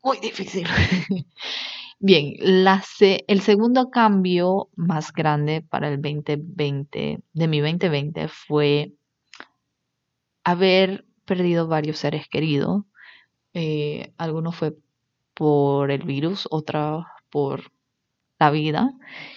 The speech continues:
Y realmente, mm,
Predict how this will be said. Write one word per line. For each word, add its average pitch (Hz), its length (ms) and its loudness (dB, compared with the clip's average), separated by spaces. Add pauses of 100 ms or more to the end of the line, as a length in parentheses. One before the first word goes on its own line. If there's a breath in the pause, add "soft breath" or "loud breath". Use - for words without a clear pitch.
(460 loud breath)
Y 202 480 2
realmente, 208 960 2 (400)
mm, 185 480 0